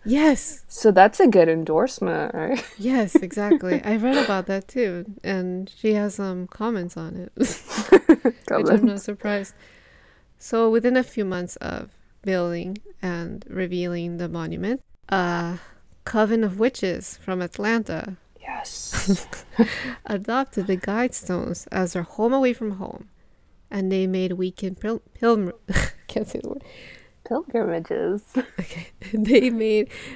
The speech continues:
Speaker 1: weekend pilgrim-, <laughs> weekend pilgrimages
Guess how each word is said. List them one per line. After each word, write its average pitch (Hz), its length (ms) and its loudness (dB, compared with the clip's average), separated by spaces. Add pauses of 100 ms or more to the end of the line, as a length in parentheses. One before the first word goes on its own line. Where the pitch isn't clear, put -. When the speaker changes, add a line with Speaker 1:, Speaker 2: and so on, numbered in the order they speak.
(120)
Speaker 1:
weekend 262 480 4
pilgrim-, 294 480 6 (260)
<laughs> - 60 12 (2250)
weekend 269 560 2
pilgrimages 220 1000 4